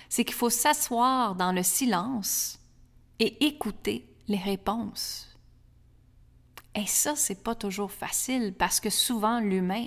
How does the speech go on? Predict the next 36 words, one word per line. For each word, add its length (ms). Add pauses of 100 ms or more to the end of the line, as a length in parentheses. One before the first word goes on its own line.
a 140
peur 540
du 120
silence. 800 (720)
Mais 80
c'est 160
en 60
réalité 420
dans 160
le 120
silence 840
que 100
vous 160
allez 180
trouver 480 (120)
vos 140
réponses 720
et 60
que 120
vous 140
allez 260
trouver 540 (440)
qui 140
vous 280
êtes 200 (240)
et 160 (100)
écouter 440
votre 360 (120)
âme. 400 (880)
Parce 200
qu'elle 220
vous 180
parle, 560 (640)
elle 200
vous 160
crie 400